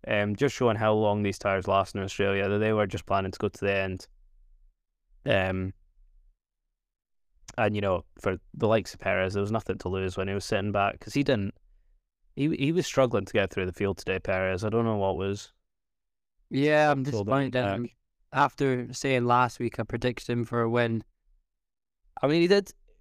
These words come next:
Speaker 1: you know, he did start making up those places towards the end of the race, but, you know, even, it took him, what, a good five, six laps to overtake Norris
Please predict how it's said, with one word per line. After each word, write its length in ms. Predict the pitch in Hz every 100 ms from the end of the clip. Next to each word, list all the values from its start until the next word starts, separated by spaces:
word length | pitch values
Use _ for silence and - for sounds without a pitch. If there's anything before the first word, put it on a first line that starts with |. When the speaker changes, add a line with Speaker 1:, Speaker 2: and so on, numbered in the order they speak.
| _
Speaker 1:
you 160 | 180 175
know, 100 | 139
he 100 | 120
did 180 | 160
start 260 | - 175 156
making 260 | 139 135 135
up 120 | 123
those 180 | 127 113
places 440 | 131 123 123 101
towards 320 | - 117 113
the 100 | 117
end 120 | 110
of 60 | 107
the 80 | 107
race, 360 | 110 101 - -
but, 240 | 107 98 - _ _ _ _ _ -
you 100 | 123
know, 60 | 156
even, 440 | 175 175 139 - - _ -
it 120 | 135
took 220 | - 185
him, 300 | - 165 120
what, 200 | 113 104
a 60 | 101
good 200 | 120 113
five, 380 | - 127 131 123
six 320 | - - -
laps 360 | 117 135 -
to 80 | -
overtake 340 | 120 123 123 -
Norris 500 | 113 127 147 -